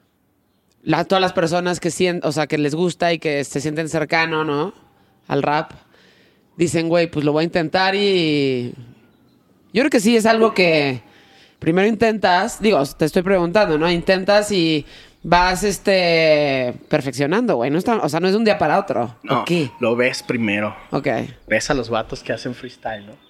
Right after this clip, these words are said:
Speaker 1: Ujú.
Speaker 2: Que ponen un cartón en el piso y pum, y bailan, ¿no? Cabrón. Y también estaba del otro lado los vatos que, los cholos, ¿no?
Speaker 1: Ujú.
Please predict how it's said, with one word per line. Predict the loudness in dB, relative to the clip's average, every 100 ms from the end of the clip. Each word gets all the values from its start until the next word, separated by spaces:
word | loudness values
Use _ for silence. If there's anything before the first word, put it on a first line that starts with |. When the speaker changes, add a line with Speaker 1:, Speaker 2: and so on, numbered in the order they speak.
| _ -8
Speaker 1:
Ujú. | -6 -4 -6
Speaker 2:
Que | -6
ponen | -4 -2
un | -2
cartón | -4 -6 -6 -6 -6
en | -8
el | -6
piso | -8 -6 -6 -8 -10 -20 -20
y | -18
pum, | -12 -12 -10 -14 -14
y |
bailan, | -6 -4 -2 -4 -6
¿no? | -10
Cabrón. | -8 -6 -6 -10 -16 -18 -16 -6
Y | -2
también | -2 0 -2
estaba | -2 0 0
del | 0 -2
otro | -2 -2
lado | 0 -2
los | -4 -4
vatos | -6 -6 -12
que, | -10 -12 -14 _
los | -20 _
cholos, | -6 -6 -6
¿no? | -10 -12 -10
Speaker 1:
Ujú. | -4 -2 -2 -6